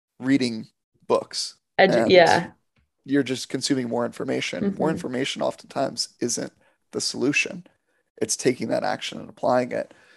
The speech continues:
Speaker 1: So I looked at, okay, I, I'm starting to understand these concepts. How do I put this in terms that everyone can understand?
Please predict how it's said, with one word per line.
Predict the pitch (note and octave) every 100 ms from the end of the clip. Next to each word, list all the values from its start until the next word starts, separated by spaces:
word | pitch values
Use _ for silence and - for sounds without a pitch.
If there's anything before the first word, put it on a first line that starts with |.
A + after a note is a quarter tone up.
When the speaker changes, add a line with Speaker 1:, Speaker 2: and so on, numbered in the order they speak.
| _ _
Speaker 1:
So | - C3+
I | C3
looked | B2+ B2 -
at, | C3 B2 A2 - _ _ _ _ _ B2+
okay, | D3 B2+ A#2+
I, | A#2 - - D3
I'm | G3+
starting | - D3+ B2
to | A#2
understand | A#2 A#2 A#2 A2
these | G#2+
concepts. | - A2 A2 - A2+ A2 - - - _ _ _ _ _ _ _ _ -
How | - - E3+
do | A#3
I | D4 F#3
put | - - C#3 -
this | B2+ B2+ - - -
in | B2 A#2+ A#2 A2+ A2+ - _ _ _ _
terms | - C3 B2+ A#2+ A#2
that | - A#2+ B2+ - _ -
everyone | B2 B2+ B2+ A#2+ -
can | A2+
understand? | B2 - - - A#1 - F3 -